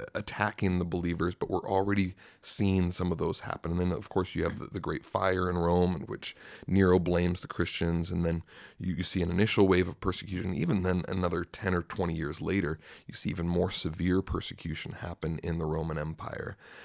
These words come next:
And so we don't know what that looked like for the people in these particular regions. But I think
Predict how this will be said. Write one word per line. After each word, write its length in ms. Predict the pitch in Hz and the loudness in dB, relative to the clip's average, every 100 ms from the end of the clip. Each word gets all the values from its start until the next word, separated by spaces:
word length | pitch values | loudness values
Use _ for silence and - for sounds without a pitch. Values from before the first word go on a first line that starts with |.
| - | -10
And 260 | - 110 107 | -2 2 4
so 120 | 113 | 6
we 100 | 120 | 6
don't 200 | 110 - | 6 4
know 420 | 90 90 90 87 - | 2 4 2 0 -4
what 320 | - 98 - | -4 -2 0
that 140 | 90 | -2
looked 220 | 98 92 87 | -2 -2 -2
like 160 | 82 | -4
for 100 | - | -2
the 60 | 85 | -4
people 320 | - 95 80 | -2 0 0
in 80 | 90 | 0
these 160 | 90 | -2
particular 480 | - - 101 98 - | -4 -8 -8 -6 -8
regions. 680 | 85 110 113 87 82 82 - - - - - - | -2 2 2 2 0 -2 -6 -12 -20 -20 -8 0
But 120 | 87 | 2
I 80 | 87 | 2
think 380 | - 156 139 | 2 2 2